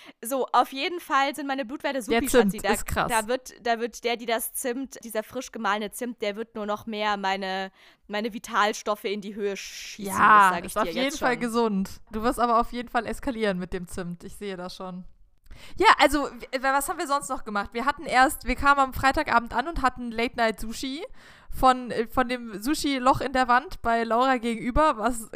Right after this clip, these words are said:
Speaker 2: geiles Sushi macht, aber sonst auch aussieht, als wäre da niemand.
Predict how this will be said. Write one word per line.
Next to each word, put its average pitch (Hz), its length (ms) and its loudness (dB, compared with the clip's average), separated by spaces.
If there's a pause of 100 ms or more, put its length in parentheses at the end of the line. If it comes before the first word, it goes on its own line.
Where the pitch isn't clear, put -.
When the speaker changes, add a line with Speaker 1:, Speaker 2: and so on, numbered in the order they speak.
Speaker 2:
geiles 254 300 4
Sushi 285 240 -4
macht, 302 340 0
aber 226 240 4
sonst 240 300 0
auch 233 100 0
aussieht, 254 340 0
als - 200 0
wäre 226 100 2
da 220 160 4
niemand. 277 560 0